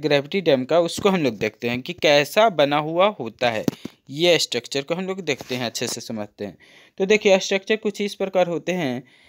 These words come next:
कि ये डैम का फर्स्टली स्ट्रक्चर होता है कुछ इस प्रकार, ठीक है, ये स्लोपिंग मेम्ब्रेन होते हैं, ठीक है। तो इनमें जो यहाँ पे स्पिलवे एक दिया हुआ होता है, स्पिलवे गेट्स इनसाइड,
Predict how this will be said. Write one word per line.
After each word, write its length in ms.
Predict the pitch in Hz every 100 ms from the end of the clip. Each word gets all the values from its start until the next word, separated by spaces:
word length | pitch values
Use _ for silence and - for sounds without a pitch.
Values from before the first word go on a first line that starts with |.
| _ _
कि 80 | 160
ये 280 | 175 185 190
डैम 360 | 156 156 160 180
का 240 | 175 147
फर्स्टली 580 | 131 - 151 147 175 175
स्ट्रक्चर 420 | 170 160 156 185
होता 280 | 165 175 185
है 340 | 175 123 107 - _ _ _ _ _ _ _ _ _ _ -
कुछ 200 | 135 -
इस 120 | 160
प्रकार, 320 | - 110 110
ठीक 240 | 107 160 156
है, 120 | 269 - _ _ _ -
ये 220 | 123 143
स्लोपिंग 480 | - 143 135 156 156
मेम्ब्रेन 360 | 147 147 151
होते 220 | 151 147 156
हैं, 140 | 165
ठीक 200 | 185 190
है। 120 | 269 - - - - - -
तो 60 | - 214
इनमें 340 | 208 214 226
जो 100 | 220
यहाँ 280 | 202 196 220
पे 200 | 208 202
स्पिलवे 580 | - - 185 175 196 214
एक 140 | 214
दिया 260 | 185 190 196
हुआ 200 | 190 190
होता 240 | 185 190
है, 100 | 190
स्पिलवे 460 | - 180 175 190 196
गेट्स 340 | 196 196 - 151 - 156
इनसाइड, 540 | 180 165 190 170 175